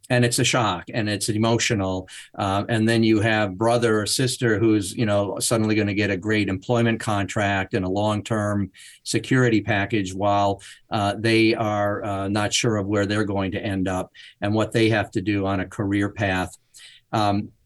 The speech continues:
so the, the, it's a, it's a conversation we have, uh, we, most often with the family, with, you know, with the senior members of the family, rarely with the kids, but, um,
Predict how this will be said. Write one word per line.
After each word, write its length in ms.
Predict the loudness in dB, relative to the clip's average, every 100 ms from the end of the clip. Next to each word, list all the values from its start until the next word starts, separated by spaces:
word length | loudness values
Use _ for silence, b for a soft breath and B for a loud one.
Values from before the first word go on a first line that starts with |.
| -4
so 340 | 0 2 0 -2
the, 160 | -4 -2
the, 240 | -2 0
it's 140 | 0 0
a, 100 | 0
it's 120 | 0
a 60 | 0
conversation 760 | 0 2 2 2 2 2 2
we 120 | 2
have, 480 | 4 4 4 2 0
uh, 140 | -2 -4
we, 180 | -4 -2
most 320 | 0 2 2
often 300 | 2 2 2
with 140 | 0 -2
the 100 | -2
family, 720 | 0 2 2 2 4 2 2
with, 320 | -4 0 -2 0
you 140 | 0
know, 140 | 0 0
with 160 | -2
the 80 | -6
senior 320 | 0 2 2
members 320 | 2 0 -2 -4
of 80 |
the 120 | -2 -2
family, 360 | 0 0 -2
rarely 500 | 0 2 2 2 2
with 160 | 0 -6
the 80 | -6
kids, 400 | -2 -2 -4 -4
but, 240 | -4 -4 B B B B B -4
um, 460 | 0 2 2 -2